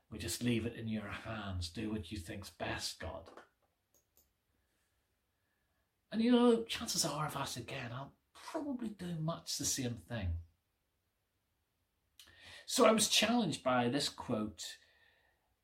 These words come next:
from Henry Nouwen in the book The Way of the Heart. He wrote, "Sometimes it seems that many words are more an expression of our doubt than our faith.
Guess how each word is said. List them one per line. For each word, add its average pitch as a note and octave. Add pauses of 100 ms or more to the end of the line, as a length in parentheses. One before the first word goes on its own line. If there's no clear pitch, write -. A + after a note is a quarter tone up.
(440)
from A#2+
Henry B2+
Nouwen A#2
in F#2+
the G2+ (200)
book - (160)
The A2
Way G#2
of F2+
the F#2
Heart. E2 (1600)
He D#3
wrote, D3+ (1080)
"Sometimes C4+
it A3+
seems D#3+
that -
many F3
words A#2
are A#2
more B2
an A#2+
expression -
of F#2+
our F2+
doubt - (480)
than F2+
our E2+
faith. E2+